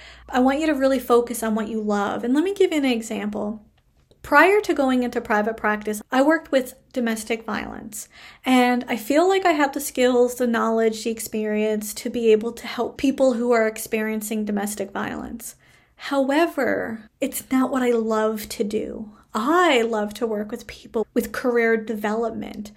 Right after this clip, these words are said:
with leadership, with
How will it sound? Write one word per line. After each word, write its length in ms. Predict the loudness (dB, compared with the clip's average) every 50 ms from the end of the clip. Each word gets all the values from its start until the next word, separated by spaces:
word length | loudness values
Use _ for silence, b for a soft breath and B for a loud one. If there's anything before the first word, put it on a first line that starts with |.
| B B B B B B
with 260 | -2 -2 -2 -2 -4 -4
leadership, 920 | -2 -2 0 0 0 2 2 2 2 0 -4 -8 -10 -10 -12 -14 -16 -20 -20 b b b b b b b b b _
with 540 | 0 2 4 4 2 0 -2 -8 -14 -18